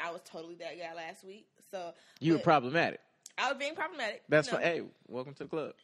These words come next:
Speaker 1: You know, hey, problematic club. You know, I, I can
Speaker 2: <laughs>
Speaker 1: get problematic when I need to. But how do y'all feel about it before I get into my spiel? Monique?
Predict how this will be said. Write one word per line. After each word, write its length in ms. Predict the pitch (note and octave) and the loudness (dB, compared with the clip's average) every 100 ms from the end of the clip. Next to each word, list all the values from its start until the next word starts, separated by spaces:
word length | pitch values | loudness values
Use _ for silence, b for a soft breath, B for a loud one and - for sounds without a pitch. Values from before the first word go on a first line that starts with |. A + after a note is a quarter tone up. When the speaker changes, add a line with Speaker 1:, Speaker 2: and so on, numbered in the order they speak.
| _ | _
Speaker 1:
You 100 | - | -12
know, 80 | B3 | -6
hey, 300 | A3+ B3+ A#4 | -2 -2 -4
problematic 460 | C4+ A#3 B3+ A#3+ A3 | -4 -4 -4 -6 -6
club. 280 | B3 G#3+ A3+ - | -6 -6 -6 -8
You 80 | |
know, 60 | B3+ | -4
I, 40 | A3 | -2
I 200 | A#3 D#4 | -2 -4
can 100 | G#4+ | -4
Speaker 2:
<laughs> 20 | |
Speaker 1:
get 220 | F#4 - | -8 -8
problematic 540 | - C#4 D4 C4 A#3 C4+ | -2 -2 -2 -4 -4 -4
when 100 | C4 | -6
I 60 | |
need 280 | C#4+ A3 G3 A3+ | -8 -10 -12 -10
to. 220 | F#3+ A3+ b b b b - | -8 -10 b b b b -6
But 400 | F#3+ A3 G3 - _ _ | -2 -2 -2 -6 _ _
how 140 | - | -4
do 100 | B4+ | -4
y'all 180 | B3 F#3 | -2 -6
feel 160 | F#3+ D#3+ | -8 -14
about 180 | D3+ C3 | -12 -14
it 40 | |
before 160 | A2+ F#3 | -12 -8
I 80 | E3+ | -8
get 180 | D#3 G2+ | -10 -16
into 160 | E3 | -20
my 120 | D#3+ C3+ - | -20 -20 -20
spiel? 360 | - G#2+ D2+ G3 _ | -20 -20 -20 -20 _
Monique? 300 | G#3 F#3 G3 | -20 -20 -20